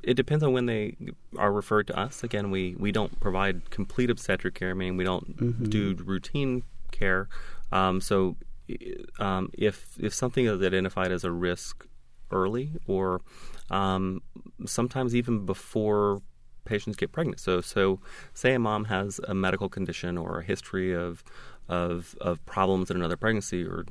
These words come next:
Speaker 1: or recurrent miscarriages
Speaker 2: Or
Speaker 1: or
Speaker 2: she's
Speaker 1: something.
Speaker 2: older than average,
Speaker 1: Right.
Speaker 2: or
Speaker 1: Or,
Speaker 2: she's a
Speaker 1: or,
Speaker 2: diabetic
Speaker 1: or
Speaker 2: herself, or
Speaker 1: exactly, or is
Speaker 2: any
Speaker 1: on
Speaker 2: of
Speaker 1: a
Speaker 2: those.
Speaker 1: medication that they
Speaker 2: Mm-hmm.
Speaker 1: don't know if it's safe to get
Speaker 2: Mm-hmm.
Speaker 1: pregnant on. Um, sometimes we'll see patients before they even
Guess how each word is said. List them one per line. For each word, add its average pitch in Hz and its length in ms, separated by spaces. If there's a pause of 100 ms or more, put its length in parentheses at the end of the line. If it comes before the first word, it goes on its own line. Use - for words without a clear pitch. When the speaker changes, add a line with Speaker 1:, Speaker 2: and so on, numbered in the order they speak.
Speaker 1:
or 82 140
recurrent - 280
miscarriages 87 840
Speaker 2:
Or 123 40
Speaker 1:
or 120 40
Speaker 2:
she's 104 180
Speaker 1:
something. 92 180
Speaker 2:
older 131 420
than 120 220
average, 110 680
Speaker 1:
Right. 110 320
Speaker 2:
or 107 120
Speaker 1:
Or, 98 100
Speaker 2:
she's 110 180
a 123 40
Speaker 1:
or, 113 40
Speaker 2:
diabetic 110 680
Speaker 1:
or 110 160
Speaker 2:
herself, 101 400
or - 60
Speaker 1:
exactly, 120 360
or 95 140
is 90 80
Speaker 2:
any 104 80
Speaker 1:
on 113 100
Speaker 2:
of 117 60
Speaker 1:
a - 20
Speaker 2:
those. 110 40
Speaker 1:
medication 101 720
that 120 220
they 98 100
Speaker 2:
Mm-hmm. 90 80
Speaker 1:
don't 92 180
know 92 180
if 92 100
it's 87 120
safe 90 260
to 120 80
get 90 160
Speaker 2:
Mm-hmm. 139 320
Speaker 1:
pregnant 90 380
on. 82 240 (420)
Um, 95 160
sometimes 143 320
we'll 123 60
see 117 160
patients 101 360
before 92 460
they 90 160
even 98 360